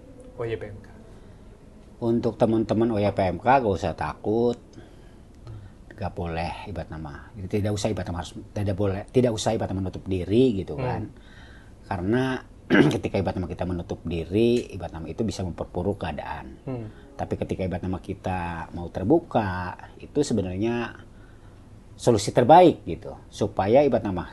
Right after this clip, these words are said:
Speaker 2: kita juga nggak ada beban dan akhirnya masyarakat tahu bahwa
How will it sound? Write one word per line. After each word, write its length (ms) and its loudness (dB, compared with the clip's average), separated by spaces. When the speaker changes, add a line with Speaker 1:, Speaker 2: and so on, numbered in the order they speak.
Speaker 2:
kita 160 -6
juga 240 0
nggak 160 -4
ada 80 -6
beban 480 2
dan 80 -4
akhirnya 320 -2
masyarakat 320 -4
tahu 400 6
bahwa 400 -2